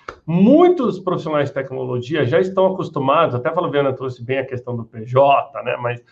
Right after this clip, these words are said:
acho que da contratação por job e da contratação por escopo. E agora, com essa questão da pandemia, o home office se normalizando, né? As pessoas também querendo trabalhar de maneira híbrida, e a gente vai falar um pouquinho mais disso lá pra frente, tem algumas perguntas pra te fazer nesse sentido, mas eu acho que,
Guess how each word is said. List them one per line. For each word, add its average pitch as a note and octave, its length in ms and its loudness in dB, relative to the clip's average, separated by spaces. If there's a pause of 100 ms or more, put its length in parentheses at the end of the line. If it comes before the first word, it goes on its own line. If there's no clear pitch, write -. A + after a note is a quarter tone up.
(180)
acho C#3+ 140 -2
que - 60 -10
da D#3 80 -2
contratação D3+ 520 0
por D3 180 2
job D3+ 760 4
e C#3+ 80 -4
da C#3 140 2
contratação C#3+ 540 -2
por D3 140 0
escopo. C3+ 760 -2 (500)
E A#3 80 4
agora, F#3+ 380 6
com E3+ 80 2
essa D#3+ 100 -4
questão E3+ 240 -4
da D#3 80 4
pandemia, D3 580 4
o A#2+ 60 2
home C#3+ 240 0
office G#3 340 2
se - 120 -8
normalizando, D3 1080 0
né? C3+ 240 0
As A#2+ 100 -4
pessoas C#3+ 640 -4 (300)
também D3+ 340 0
querendo C3 480 -2
trabalhar B2+ 320 2
de B2 80 -2
maneira A#2+ 340 0
híbrida, B2+ 540 0
e C3+ 40 0
a C#3 40 0
gente E3+ 140 -2
vai - 100 -2
falar F3+ 140 4
um E3+ 80 2
pouquinho - 260 -4
mais B2+ 220 0
disso C3 160 -8
lá C3+ 100 0
pra A#2 120 -6
frente, D3 220 -4
tem - 60 -6
algumas C3 220 -4
perguntas A#2+ 420 -12
pra - 140 -12
te - 80 -16
fazer B2 180 -6
nesse B2 280 -6
sentido, C3 420 -4
mas C3 180 4
eu D3 80 6
acho D3 140 2
que, - 240 0